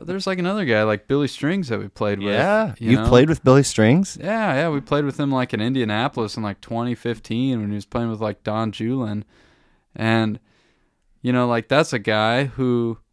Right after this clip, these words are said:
Speaker 1: started exactly where we started, played the same spots, slept on floors, like, you know, he did it. You know, he did it. And it's great.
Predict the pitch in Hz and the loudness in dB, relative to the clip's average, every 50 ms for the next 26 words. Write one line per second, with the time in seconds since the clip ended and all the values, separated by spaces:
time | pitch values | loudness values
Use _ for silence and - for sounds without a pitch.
0 | _ _ - - - - - 127 117 117 123 131 131 131 135 135 131 127 127 127 | _ _ -16 -12 -12 -4 2 4 4 6 6 4 2 0 -2 -2 -4 -6 -10 -14
1 | _ _ _ _ _ _ _ _ _ _ _ _ - - 117 104 - 120 117 123 | _ _ _ _ _ _ _ _ _ _ _ _ -14 -14 -10 -4 0 2 2 2
2 | 131 - 147 139 139 139 139 151 147 - - - 107 101 98 95 - - 127 120 | 2 0 0 0 2 2 2 0 -2 -2 -2 -4 -4 -4 -4 -6 -4 -2 0 0
3 | 113 104 101 - - 117 113 120 135 135 - - - 127 123 127 131 131 127 - | 0 -2 -6 -6 -4 -2 0 0 0 -2 -4 -4 -2 0 0 2 2 0 -2 -4
4 | - - - _ _ _ _ _ _ _ _ _ _ _ _ - - - - 123 | -8 -16 -20 _ _ _ _ _ _ _ _ _ _ _ _ -14 -12 -6 0 2
5 | 120 131 131 - 156 139 139 131 - - - 135 131 127 131 131 131 127 131 127 | 2 2 2 2 0 0 0 0 -2 -4 -4 -2 0 2 2 2 2 2 2 0
6 | 123 - - _ _ _ _ _ _ _ - 113 110 110 104 101 - - - _ | -2 -6 -10 _ _ _ _ _ _ _ -4 -2 0 0 0 -2 -4 -10 -20 _
7 | _ _ _ _ - - _ _ _ _ _ _ _ _ _ _ _ _ _ _ | _ _ _ _ -20 -20 _ _ _ _ _ _ _ _ _ _ _ _ _ _
8 | _ - 131 135 127 120 120 120 127 139 135 165 190 214 185 143 - - _ _ | _ -4 -2 0 2 2 2 2 2 2 2 4 4 4 4 2 -2 -6 _ _
9 | _ _ _ _ _ _ _ _ _ - 135 143 131 127 127 131 151 175 170 220 | _ _ _ _ _ _ _ _ _ -6 -2 0 0 2 2 2 2 2 2 4
10 | 233 226 170 113 104 _ _ _ _ - 123 135 143 151 156 143 - - - 165 | 4 4 2 0 -6 _ _ _ _ -10 -6 -4 -2 -2 -2 -4 -6 -4 -2 0
11 | 180 190 180 131 - - | 0 0 0 -2 -4 -8